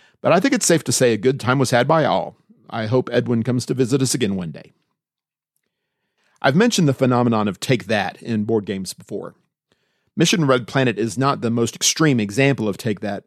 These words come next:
we own by any stretch of the imagination. But there is plenty of opportunity for your elaborate plans for success to be derailed, even accidentally, by someone else who happens to stumble onto your spaceship.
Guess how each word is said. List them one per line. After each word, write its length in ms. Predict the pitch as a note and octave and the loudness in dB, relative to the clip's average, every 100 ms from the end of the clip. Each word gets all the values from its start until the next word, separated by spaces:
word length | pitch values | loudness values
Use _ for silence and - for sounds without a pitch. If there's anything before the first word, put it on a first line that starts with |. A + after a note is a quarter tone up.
| - | -8
we 160 | A#2 | -6
own 140 | A2 G#2+ | -4 -2
by 200 | G2+ G2+ | -4 -2
any 340 | D3+ D#3+ G#2 | 2 2 2
stretch 320 | - A#2+ G#2+ | -2 -4 -4
of 40 | A2+ | -8
the 60 | |
imagination. 640 | G2+ F2+ F2 A#2 A#2+ - - _ _ _ _ _ _ _ _ | -8 -8 -8 -8 -8 -10 -20 _ _ _ _ _ _ _ _
But 100 | - | 0
there 160 | D#3 C4+ | 2 2
is 140 | C4 | 0
plenty 240 | - G#3+ G#3 | 0 2 4
of 80 | |
opportunity 500 | G3 F#3+ F#3 D3+ A#2 | 2 0 0 0 0
for 220 | A#2 B2 A#2+ | 0 0 0
your 240 | D3 G#3 | 0 0
elaborate 420 | F3+ G3 G#3 G#3+ | 0 0 2 0
plans 380 | - G3+ G3 F#3 | 2 0 2 0
for 100 | G3+ | -2
success 560 | F#3+ G#3 - A#2+ C3 - | -2 -2 -2 -2 -4 -10
to 100 | - | -6
be 140 | C#3 | -4
derailed, 600 | C#3+ E3 E3+ F3+ A2+ G#2+ | -2 -2 2 2 2 0
even 180 | C#3+ E3+ | 0 0
accidentally, 760 | G3+ A3 - F#3+ A#3 F3+ - - _ _ _ _ - | 0 -2 -4 0 0 -2 -12 -20 _ _ _ _ -2
by 140 | - | 0
someone 320 | A2+ D3+ C#3+ | 2 2 2
else 340 | D3+ G#3 D#2+ - | 2 0 0 -4
who 140 | A2+ | -4
happens 400 | G#2+ A2+ B2+ A#2+ | -4 -4 -4 -6
to 100 | - | -6
stumble 420 | G#2+ - C3 A2+ | -6 -2 0 0
onto 240 | B2 A#2+ A2+ | 0 0 0
your 120 | B2+ | -2
spaceship. 520 | - G#3 F3 - - | 2 2 2 -2 -6